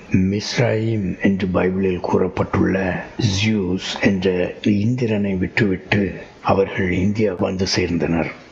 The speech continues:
காம் இந்தியா வந்தபோது தனது சகோதரர்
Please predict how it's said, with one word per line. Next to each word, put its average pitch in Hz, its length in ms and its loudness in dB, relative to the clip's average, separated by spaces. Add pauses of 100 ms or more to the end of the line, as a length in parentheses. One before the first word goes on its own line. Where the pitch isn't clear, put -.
(440)
காம் 139 380 0 (100)
இந்தியா 107 440 2
வந்தபோது 90 680 0 (460)
தனது 131 460 2 (120)
சகோதரர் 113 680 0